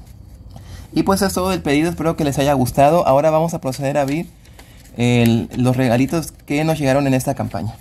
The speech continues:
Listo, vamos a abrir primeramente el pro-, el premio por ventas. Este es de campaña seis. Y aquí tengo el flyer que decía que ingresábamos pedido de novecientos cincuenta pesos,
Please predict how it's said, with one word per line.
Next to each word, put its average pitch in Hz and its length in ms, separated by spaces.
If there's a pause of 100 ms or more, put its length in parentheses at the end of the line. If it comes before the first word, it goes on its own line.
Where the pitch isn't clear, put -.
(1400)
Listo, 143 240
vamos 165 160
a 202 40
abrir 180 140
primeramente 175 440
el - 60
pro-, 143 140
el 131 120
premio 147 300
por 131 160
ventas. 143 440
Este 147 280
es 170 80
de 156 120
campaña 139 460
seis. 156 440 (380)
Y 143 100
aquí 156 160
tengo 170 220
el 180 60
flyer 170 260
que 160 100
decía 151 360
que 156 300 (840)
ingresábamos 156 680
pedido 156 320
de 165 100
novecientos 143 460
cincuenta 143 640
pesos, 139 400